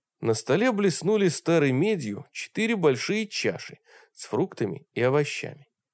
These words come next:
Посрединке возник узкогорлый кувшин с цветами. Мрак завозился на ложе, приоткрыл один глаз.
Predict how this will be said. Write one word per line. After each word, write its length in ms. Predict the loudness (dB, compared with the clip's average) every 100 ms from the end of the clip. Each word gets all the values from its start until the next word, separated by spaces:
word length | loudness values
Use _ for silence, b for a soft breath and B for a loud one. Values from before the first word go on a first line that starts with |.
| _
Посрединке 720 | -2 0 0 0 0 -2 2
возник 520 | 4 4 4 0 0 -2
узкогорлый 640 | 0 0 2 4 4 0
кувшин 500 | -2 -4 -4 -4 -4
с 80 | -6
цветами. 580 | -6 -4 -2 -2 -2 -12 _ _ _ _ _ _ -6
Мрак 340 | 0 2 2
завозился 640 | 4 4 4 2 2 2
на 140 | 4 4
ложе, 420 | 4 2 -2 -6 _ _ -4
приоткрыл 540 | 0 0 -2 -2 2
один 340 | 2 2 0 0
глаз. 400 | -2 -2 -10